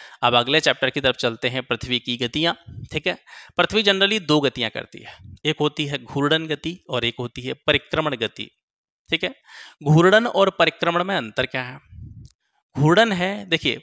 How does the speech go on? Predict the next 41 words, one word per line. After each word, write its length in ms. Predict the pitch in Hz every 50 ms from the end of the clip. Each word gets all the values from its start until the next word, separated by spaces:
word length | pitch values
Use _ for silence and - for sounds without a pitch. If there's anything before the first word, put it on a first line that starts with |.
| _ -
पृथ्वी 340 | 143 - - - 196 214 208
जो 160 | 190 185 170
है 240 | 165 170 180 202 220
अपनी 360 | - - 143 - 170 190 208 - _ -
अक्ष 240 | 135 - - -
पे 160 | - - 180 175
भी 120 | 185 196 170
घूमती 380 | 147 170 175 175 - - 196
है 180 | 180 190 214 240 - _ _ _ _ _ _ _ _ _ _ -
और 160 | 220 240 240 214
सूर्य 340 | - - 190 185 180 196
का 140 | - - 196
चक्कर 340 | 180 - 123 - - 127 123
भी 120 | 127 147
लगाती 400 | 156 165 160 156 156 - - 156
है। 160 | 139 147 175 196 _ _ _ _ _ _ _ _ _ _ _ _ _ _ _ _ -
तो 60 | -
अपनी 420 | - - 180 175 - - 214 240 240 - _ -
अक्ष 260 | 190 - - - - 233
पर 220 | - 233 226 214
घूमना, 380 | 214 - 135 135 135 127 117 110 120 - -
अक्ष 260 | 160 160 - - - -
पर 180 | - 202 190
घूमने 260 | 175 170 170 175 180 175
का 80 | 180
मतलब 260 | 175 175 175 170 165
है 120 | 147 151 160
आपने 280 | 151 127 - - - 147
बचपन 300 | 139 127 - - 139 147
में 100 | 160 151
लट्टू 340 | 131 127 - - - 156 143
घुमाया 340 | 120 123 127 131 147 156 160
है, 160 | 151 139 - _ _ _ -
ठीक 160 | - 147 -
है। 120 | - - - - 123
लट्टू 320 | 123 - _ - 147 120
जिसको 360 | 117 123 120 - - 139 127 123
रस्सी 320 | 120 117 - - 135 131
से 160 | 123 - 131 127
ऐसे 220 | 120 113 - 123
करके 300 | - 123 120 - 127 120